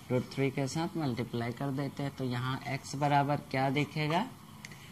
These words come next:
फिफ्टी सेवन upon three into root three, यानी कि फिफ्टी सेवन root three upon three, तो three ones are three और nineteen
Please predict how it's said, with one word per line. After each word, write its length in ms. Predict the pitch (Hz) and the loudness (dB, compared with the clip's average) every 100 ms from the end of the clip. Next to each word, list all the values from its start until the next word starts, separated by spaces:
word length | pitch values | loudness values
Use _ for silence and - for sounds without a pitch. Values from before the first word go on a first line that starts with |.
| - - | -6 2
फिफ्टी 540 | 156 156 - 180 196 | 2 2 4 6 8
सेवन 680 | 196 147 127 120 131 156 208 233 - - - - - - 131 | 6 2 4 4 4 2 2 -2 -10 -18 -18 -18 -16 -4 0
upon 540 | 131 143 139 151 196 220 - - - | 0 2 4 4 4 0 -6 -14 -2
three 460 | 127 135 160 202 220 - - - - - 117 | 2 4 4 4 0 -10 -18 -18 -18 -6 0
into 380 | 123 127 147 151 | 2 4 4 4
root 200 | 170 170 - | 4 2 0
three, 240 | 196 190 175 | 4 4 6
यानी 360 | 131 123 131 147 | 4 2 2 2
कि 160 | 147 147 | 2 0
फिफ्टी 360 | 139 123 - 156 | 0 -2 0 0
सेवन 420 | 143 135 160 180 | 0 2 2 2
root 240 | 135 120 - | 0 -2 -2
three 140 | 151 | 0
upon 300 | 135 139 135 | 0 -2 -4
three, 240 | 135 170 180 185 135 | 0 0 0 0 -6
तो 60 | 123 | -6
three 160 | - 143 | 0 2
ones 300 | 139 139 135 | 2 0 0
are 120 | 131 120 | -2 -2
three 260 | 143 151 180 - - - - - - - - - - - - - - - - | 0 2 2 -2 -14 -18 -16 -18 -18 -18 -18 -18 -18 -18 -18 -18 -18 -14 -2
और 60 | 143 | 2
nineteen 540 | 135 135 139 156 | 4 2 2 4